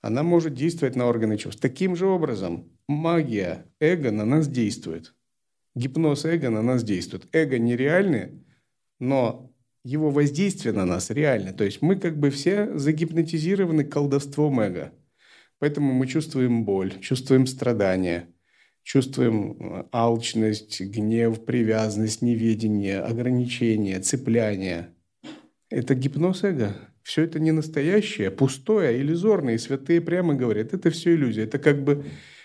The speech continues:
кто-то пришёл, сказал: «Это всё не настоящее». Но этот гипноз не рассеивается. Нужно время и практика, чтобы это рассеять.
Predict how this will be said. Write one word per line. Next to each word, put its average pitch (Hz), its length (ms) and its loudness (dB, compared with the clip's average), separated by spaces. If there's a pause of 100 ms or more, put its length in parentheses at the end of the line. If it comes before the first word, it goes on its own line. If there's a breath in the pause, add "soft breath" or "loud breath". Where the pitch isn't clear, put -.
(120)
кто-то 147 220 4
пришёл, 151 360 0
сказал: 135 360 0
«Это 127 160 -2
всё 160 200 0
не 160 120 2
настоящее». 151 640 0
Но 104 160 2
этот 120 320 0
гипноз 165 440 0
не 165 120 0
рассеивается. 165 880 -2 (960)
Нужно 120 380 0
время 139 540 0
и 117 100 -6
практика, 139 500 -4
чтобы 101 320 -4
это 101 160 -4
рассеять. 107 580 -8